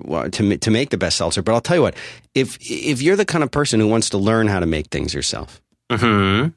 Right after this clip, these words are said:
Speaker 1: and maybe you're not sure, "How do I learn how to make things myself? How do I learn how to make? How do I learn how to do?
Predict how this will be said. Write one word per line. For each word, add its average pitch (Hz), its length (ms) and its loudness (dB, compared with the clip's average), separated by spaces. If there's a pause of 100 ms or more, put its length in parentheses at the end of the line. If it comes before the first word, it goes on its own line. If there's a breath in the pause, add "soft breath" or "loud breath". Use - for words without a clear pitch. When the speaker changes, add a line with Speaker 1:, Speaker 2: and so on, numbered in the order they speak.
(320)
Speaker 1:
and 113 380 2
maybe 117 260 2
you're 110 160 4
not 101 240 2
sure, 85 480 0 (340)
"How 110 180 -2
do 101 80 4
I 101 100 2
learn 98 300 2
how 80 100 0
to 73 60 -2
make 69 200 -2
things 69 260 -6
myself? - 360 -6
How 123 140 0
do 143 60 2
I 135 80 2
learn 120 240 2
how 110 160 0
to 95 80 2
make? 95 480 0 (180 loud breath)
How 127 140 0
do 190 120 2
I 165 80 2
learn 139 380 2
how 113 220 0
to 101 80 2
do? 92 440 0